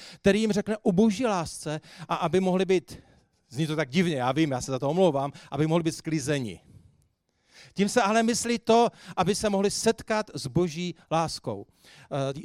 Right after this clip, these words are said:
je tam zajímavé prohlášení Ježíše. On říká, že někdo zasévá a někdo sklízí. A já jsem přesvědčený, že my potřebujeme,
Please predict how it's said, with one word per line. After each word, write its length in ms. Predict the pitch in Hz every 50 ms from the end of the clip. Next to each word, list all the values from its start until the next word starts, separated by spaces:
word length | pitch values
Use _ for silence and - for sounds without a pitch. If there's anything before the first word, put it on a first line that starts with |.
| - -
je 100 | - 185
tam 140 | - 233 233
zajímavé 480 | 202 - 214 220 233 240 262 262 262 240
prohlášení 680 | - 240 226 220 247 247 233 - - 240 233 233 233 226
Ježíše. 440 | 214 220 180 220 214 - - 165 -
On 200 | - 214 240 220
říká, 580 | 190 208 160 - - 147 143 135 139 165 185 - _ _ _ - 185 170 -
že 400 | 151 123 - 208 196 185 180 160 - - - -
někdo 480 | - 175 226 254 220 208 226 214 170 131
zasévá 880 | - - - 175 151 - - - 208 214 214 196 208 214 220 233 240
a 200 | - - - 165
někdo 460 | 175 180 202 214 165 - 190 214 220 202
sklízí. 880 | - - - - - - 190 220 247 262 226 180 180 147 120 101 - - _ _ _ _ _ _ _ _ _ _ _ - - - -
A 60 | 143
já 140 | 165 190 226
jsem 180 | - 269 262
přesvědčený, 1000 | - - - 226 233 - - 247 302 311 - - - 151 135 127 117 110 127 170 190 _ _ - - 170 156 -
že 220 | 131 - 196 190
my 140 | 175 175 180
potřebujeme, 1080 | - - 214 247 - - - 302 302 262 214 175 151 139 131 123 117 117 131 175 196